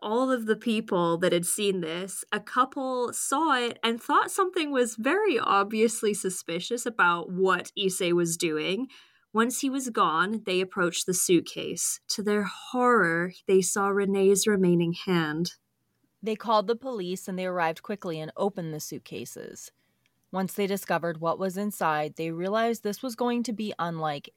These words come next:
Speaker 2: any other murder they had ever investigated.
Speaker 1: Before we get into the investigation, you're probably wondering where Issei went after all of this.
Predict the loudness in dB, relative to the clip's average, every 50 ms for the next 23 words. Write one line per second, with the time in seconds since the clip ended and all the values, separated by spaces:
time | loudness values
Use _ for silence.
0 | _ -4 -4 -4 -2 -4 -4 -6 -8 -6 -2 -2 -2 0 0 -2 -2 -4 -6 -6
1 | -6 -4 -4 -2 -2 -4 -4 -4 -4 -4 -4 -6 -6 -6 -6 -6 -6 -6 -8 -6
2 | -6 -6 -8 -8 -8 -10 -12 -16 -16 -14 -14 -12 -12 -12 -12 -14 -16 _ _ _
3 | _ _ _ _ _ _ _ _ _ _ _ -2 0 0 0 2 4 6 6 6
4 | 6 4 4 2 2 2 2 0 0 0 0 2 2 2 4 2 2 0 0 0
5 | 0 0 2 2 2 4 4 2 2 0 -2 -4 -2 -2 -2 0 0 0 0 0
6 | -2 -2 -2 -2 -2 -4 -4 -2 0 0 0 0 0 0 2 2 4 4 2 0
7 | 2 4 4 4 4 4 4 4 4 4 4 4 2 2 2 0 -2 0 0 2
8 | 2 4 2 2 0 0 -2 -2 -2 0 2 2 2 2 2 2 2 2 2 2
9 | 0 0 0 -2 -2 -2 -2 -2 -2 -2 0 0 0 0 0 -2 -2 -4 -4 -2
10 | -2 -2 -2 -2 -4 -4 -4